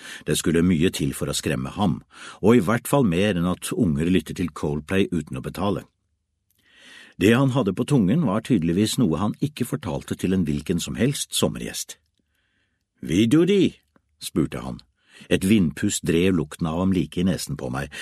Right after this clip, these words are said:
en eim av salt hav, fiskeslo og tobakk. Jeg må ha svart ja. Det knirket i oljebuksene da han deiset ned på trammen. Eilert hadde tatt en dag fri fra fiske.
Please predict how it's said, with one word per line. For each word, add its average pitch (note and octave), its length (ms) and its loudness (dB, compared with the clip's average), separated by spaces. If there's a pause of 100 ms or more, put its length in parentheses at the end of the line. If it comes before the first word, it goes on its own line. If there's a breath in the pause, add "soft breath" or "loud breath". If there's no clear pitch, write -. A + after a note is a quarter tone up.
(140 loud breath)
en A2+ 240 2
eim A2 320 4
av D#2+ 160 -2
salt G2 480 -2
hav, E2 320 -2 (160 loud breath)
fiskeslo - 800 -2
og C2+ 220 -8
tobakk. - 400 -8 (880)
Jeg E2 160 0
må C#2 140 -2
ha G#2 100 0
svart - 320 -8
ja. D#2 220 -8 (920 loud breath)
Det A2+ 120 4
knirket G#2 560 0
i B2 80 4
oljebuksene F#2 720 0
da C#2+ 100 -6
han E2+ 220 0
deiset E2 420 -6
ned C2 160 -6
på - 160 -12
trammen. A1+ 300 -8 (1700 loud breath)
Eilert D3 400 4
hadde B2+ 200 4
tatt G2+ 220 0
en A#2+ 140 4
dag G2+ 240 0
fri G#2+ 260 2
fra F2 180 -6
fiske. - 360 2